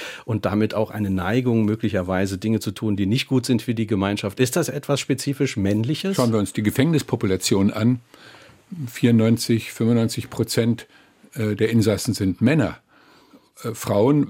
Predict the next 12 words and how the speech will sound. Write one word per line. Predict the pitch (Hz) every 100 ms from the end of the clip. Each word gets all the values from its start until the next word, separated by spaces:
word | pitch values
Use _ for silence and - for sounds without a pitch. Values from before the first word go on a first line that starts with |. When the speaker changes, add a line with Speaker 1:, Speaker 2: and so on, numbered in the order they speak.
| 92
Speaker 2:
wenn | 117 165
sie |
denn | 120 98
straffällig | - 101 95 - 104 -
werden, | 110 117 107
werden | 95 101 -
wesentlich | 127 147 131 117 -
seltener | - 101 117 98
rückfällig, | 117 - 120 113
sie | -
lernen | 101 92 127 107
schneller. | - 92 87 104 117